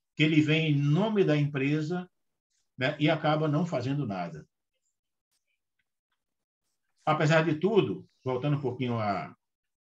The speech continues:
o histórico que o Álvaro Campelo traz, ele fala de quarenta e um, quando criou a Sociedade de Antropologia Aplicada nos Estados Unidos,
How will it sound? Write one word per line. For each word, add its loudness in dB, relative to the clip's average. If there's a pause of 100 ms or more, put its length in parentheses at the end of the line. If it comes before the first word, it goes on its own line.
(1000)
o -4
histórico 4
que -2
o -2
Álvaro -2
Campelo -8
traz, 0
ele -4
fala 0
de -6
quarenta -4
e 0
um, 0
quando -4
criou 0
a 0
Sociedade -4
de -4
Antropologia -6
Aplicada -4
nos 0
Estados -4
Unidos, -10